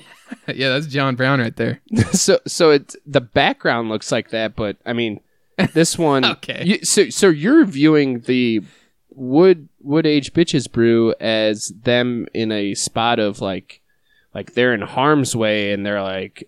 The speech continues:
Speaker 2: "Effed those people."
Speaker 1: Yep.
Speaker 2: But I don't think they are. I think it's the pow-, I don't think they could put that on a bottle. <laughs> Like, first of all,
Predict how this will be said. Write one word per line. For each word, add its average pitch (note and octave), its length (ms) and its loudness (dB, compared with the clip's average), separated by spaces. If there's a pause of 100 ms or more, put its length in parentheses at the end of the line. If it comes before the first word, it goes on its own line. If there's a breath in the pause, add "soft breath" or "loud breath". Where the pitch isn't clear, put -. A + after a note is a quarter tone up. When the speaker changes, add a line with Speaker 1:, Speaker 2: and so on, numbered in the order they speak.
Speaker 2:
"Effed - 600 -6 (160)
those G#2 240 -4
people." G2 520 -8 (760)
Speaker 1:
Yep. B2 140 0
Speaker 2:
But - 160 -2 (240)
I D3+ 100 0
don't G3+ 200 0
think C#3+ 240 -2
they G#2+ 120 -2
are. G#2+ 260 -2
I A2+ 120 -4
think C#3+ 400 -4
it's - 220 -10
the G#2+ 120 -16
pow-, - 420 -4
I A#2 220 -4
don't C3+ 180 -2
think B2+ 220 -4
they A2 140 -4
could - 160 -16
put - 180 -4
that A2+ 160 -2
on G#2 120 -8
a F#2+ 40 -8
bottle. F#2 440 -4
<laughs> - 20 -8
Like, A2+ 160 -2 (160)
first - 340 2
of G2+ 140 -6
all, F#2 260 -10